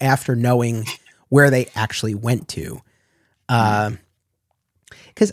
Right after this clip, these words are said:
I, I would be curious, and again, audience, would love to hear from you, for people who read it as it was originally coming out, long before Infinite Crisis, kinda what did you thi-, like, I wonder how many people thought, "Oh, they're,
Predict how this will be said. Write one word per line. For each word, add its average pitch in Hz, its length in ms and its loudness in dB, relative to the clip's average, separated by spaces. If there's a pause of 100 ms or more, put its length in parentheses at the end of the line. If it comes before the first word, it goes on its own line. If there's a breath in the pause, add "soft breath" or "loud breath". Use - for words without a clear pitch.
I, - 200 -12
I 202 80 0
would 220 120 0
be 214 100 -2
curious, 220 760 -2
and 151 120 2
again, 139 300 0
audience, 135 480 -2
would 131 140 -6
love 127 140 -4
to - 80 -8
hear 127 140 0
from 127 160 -6
you, 117 380 -2
for - 180 -2
people 147 320 -2
who 135 140 2
read 131 220 2
it 135 100 -4
as 127 240 0
it 127 40 0
was 123 140 0
originally 117 360 -2
coming 101 320 -6
out, 101 240 -6
long 123 340 2
before 117 440 -4
Infinite 110 360 -6
Crisis, 101 600 -8 (920)
kinda 151 260 0
what 139 320 2
did 123 220 -4
you 135 200 -4
thi-, - 180 -14
like, 151 160 4
I 160 80 6
wonder 180 400 0
how 151 180 -4
many 160 160 0
people - 280 -6
thought, 131 340 0
"Oh, 156 180 6
they're, 127 280 0